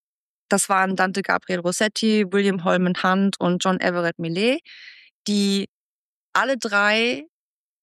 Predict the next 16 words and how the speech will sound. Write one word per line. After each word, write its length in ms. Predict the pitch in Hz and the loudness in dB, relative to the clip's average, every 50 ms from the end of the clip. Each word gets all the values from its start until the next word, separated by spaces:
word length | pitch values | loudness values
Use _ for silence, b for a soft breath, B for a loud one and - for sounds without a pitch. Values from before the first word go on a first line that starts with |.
| _ _ - | _ _ -4
in 120 | 196 208 | -2 0
der 140 | 214 208 202 | 0 0 0
Royal 240 | 208 208 208 208 202 | 2 0 0 0 0
Academy 720 | - - - 214 208 196 185 190 185 180 175 170 170 170 - _ _ _ _ _ _ _ _ _ _ | -4 -4 -2 -2 -2 -2 -4 -4 -4 -4 -4 -4 -4 -6 -10 _ _ _ _ _ _ _ _ _ _
auch 280 | - 170 175 170 - - | -2 0 0 -2 -2 -8
waren 640 | - 170 - - 175 175 196 233 247 254 269 262 254 | -16 -14 -6 -2 0 2 2 2 2 2 0 0 0
oder 300 | - - 196 190 190 - | -2 -2 0 0 0 -2
zumindest 600 | - - 202 196 196 190 190 - - - - - _ _ _ | -2 -4 -4 -4 -4 -4 -4 -4 -6 -10 -14 -18 _ _ _
mit 180 | - 190 190 - | -8 -8 -4 -2
der 80 | 190 180 | -2 0
Royal 240 | 180 180 175 - | 2 2 0 0
Academy 400 | 175 - - 190 175 175 175 165 - | -2 -2 -4 -4 -2 -2 -4 -6 -8
zu 180 | - - 185 | -10 -12 -12
tun 440 | - - - 226 240 254 262 269 - | -12 -6 -2 0 0 2 0 0 0
hatten. 320 | 247 254 254 - 269 262 247 | -2 -2 0 0 0 0 0
Und 220 | - 196 202 | 2 0 0